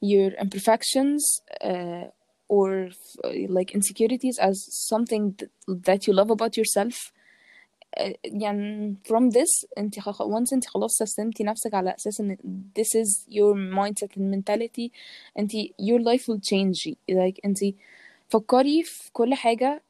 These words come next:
like your insecurities أو flaws، how did you get them؟ أكيد في حاجة حصلت خلتك to get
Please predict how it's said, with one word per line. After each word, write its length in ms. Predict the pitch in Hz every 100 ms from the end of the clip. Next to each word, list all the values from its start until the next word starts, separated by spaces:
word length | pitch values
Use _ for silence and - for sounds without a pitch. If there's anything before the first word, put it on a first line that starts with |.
| -
like 280 | 190 190 - 208
your 340 | 202 208 214
insecurities 1040 | 214 202 196 196 190 208 208 208 196 190 185
أو 60 |
flaws، 340 | 190 196 202 202
how 180 | 226 262
did 120 | 277 220
you 40 | 208
get 60 | 196 -
them؟ 40 | 175 -
أكيد 260 | - 277
في 120 | -
حاجة 240 | 339 294 285 -
حصلت 280 | 277 285 -
خلتك 480 | 202 226 254 254 - _ - - _ 208
to 40 |
get 200 | 196 220